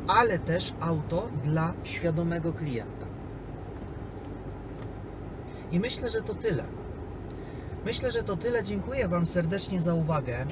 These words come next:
Link do pełnego testu niezmiennie umieszczam w opisie tego filmu razem z tabelką z danymi technicznymi. Em,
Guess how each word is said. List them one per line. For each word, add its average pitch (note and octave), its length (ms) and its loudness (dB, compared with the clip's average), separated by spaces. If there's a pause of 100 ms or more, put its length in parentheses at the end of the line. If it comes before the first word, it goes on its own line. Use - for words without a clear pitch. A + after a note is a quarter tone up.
(160)
Link G3 260 0
do G3 120 2
pełnego F#3 460 2
testu F#3 360 0
niezmiennie E3 600 4
umieszczam D#3 500 4
w - 360 -4
opisie D#3+ 440 0
tego B2+ 260 0
filmu C3 360 0
razem E3 320 4
z - 120 0
tabelką C#3+ 580 2 (580)
z - 120 -4
danymi D3 380 4
technicznymi. A#2+ 840 -2 (1200)
Em, C#3 680 4